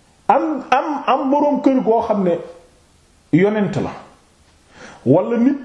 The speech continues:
nitu Yàlla la, wala boroom xam-xam la. Jigéen ñu bari mënuñoo jox lu, jëflanteek moom. Seen soxna yi surtout.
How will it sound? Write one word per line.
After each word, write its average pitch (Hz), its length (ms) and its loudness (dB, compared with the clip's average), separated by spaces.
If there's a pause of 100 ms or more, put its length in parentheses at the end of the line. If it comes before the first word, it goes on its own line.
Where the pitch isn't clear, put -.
(120)
nitu 226 300 4
Yàlla 214 240 4
la, 196 80 2
wala 208 240 2
boroom 240 320 0
xam-xam 196 400 -2
la. 170 80 -8 (160)
Jigéen 214 320 4
ñu 214 80 2
bari 208 260 0
mënuñoo 196 400 2
jox 151 160 2
lu, 151 120 4 (120)
jëflanteek 156 560 2
moom. 101 240 -2
Seen 247 340 2
soxna 214 320 0
yi 180 100 0
surtout. - 340 0